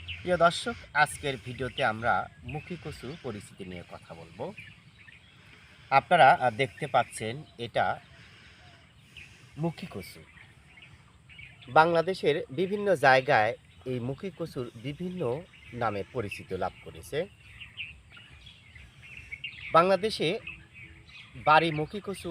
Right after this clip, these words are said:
এক এবং বাড়ি মুখী কচু দুই জাত নামে পরিচিত রয়েছে।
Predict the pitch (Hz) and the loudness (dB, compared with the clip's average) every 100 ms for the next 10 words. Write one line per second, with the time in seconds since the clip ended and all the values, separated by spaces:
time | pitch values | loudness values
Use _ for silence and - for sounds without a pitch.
0 | - 131 120 123 - - 123 113 101 113 | -4 4 6 4 0 -8 -6 -6 -2 -2
1 | 110 110 107 147 139 131 113 98 98 117 | -2 -4 -8 -10 -12 -12 -12 -12 -12 -10
2 | 104 95 - - - - - - - - | -10 -14 -20 -20 -20 -20 -20 -20 -20 -10
3 | - 123 - 107 101 139 202 139 101 - | -2 0 -2 -8 -8 -8 -8 -8 -8 -14
4 | - 85 85 - | -20 -18 -18 -20